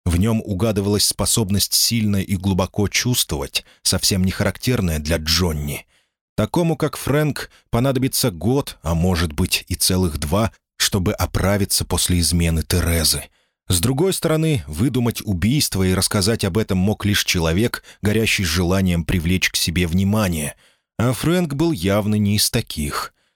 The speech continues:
«О чём вы думаете?» спросил Фрэнк. «О Терезе?» «Ты говоришь мне об отце правду?»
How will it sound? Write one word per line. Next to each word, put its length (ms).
«О 140
чём 320
вы 140
думаете?» 680
спросил 460
Фрэнк. 500
«О 120
Терезе?» 640
«Ты 240
говоришь 500
мне 220
об 140
отце 320
правду?» 580